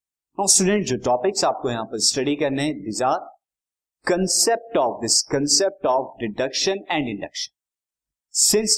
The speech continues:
चैप्टर का नाम ही है principle of mathematical induction, तो अब ये इंडक्शन क्या होती है, इसका कॉन्सेप्ट क्या होता है, तो first of all तो आपको वो अंडरस्टैंड करना चाहिए। So मैं आपको बताऊंगा कि डिडक्शन and इंडक्शन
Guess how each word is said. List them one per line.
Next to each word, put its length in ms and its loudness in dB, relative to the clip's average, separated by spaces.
चैप्टर 280 0
का 160 2
नाम 340 0
ही 120 -2
है 60 2
principle 560 0
of 80 -2
mathematical 720 0
induction, 460 -2
तो 100 2
अब 100 -4
ये 60 2
इंडक्शन 540 0
क्या 120 4
होती 280 0
है, 60 0
इसका 220 0
कॉन्सेप्ट 560 0
क्या 120 2
होता 220 -2
है, 60 -4
तो 100 -8
first 360 0
of 100 -6
all 140 -2
तो 60 -2
आपको 260 -6
वो 100 -4
अंडरस्टैंड 560 0
करना 260 -2
चाहिए। 300 -2
So 240 -2
मैं 180 -2
आपको 320 -6
बताऊंगा 500 0
कि 140 -2
डिडक्शन 480 -2
and 280 -2
इंडक्शन 440 -4